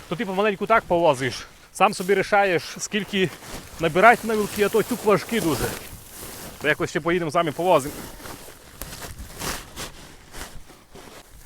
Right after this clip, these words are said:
Туся така є, хто знає, як вона називається. У нас кажуть, метлиця. То гляну, якщо їдять,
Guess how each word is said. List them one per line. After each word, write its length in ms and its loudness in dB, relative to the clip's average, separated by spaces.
Туся 240 0
така 240 2
є, 220 2
хто 140 -4
знає, 100 -4
як 60 -6
вона 120 -6
називається. 360 -2
У 40 -14
нас 160 -2
кажуть, 200 0
метлиця. 540 -4
То 80 -6
гляну, 220 0
якщо 220 -4
їдять, 320 2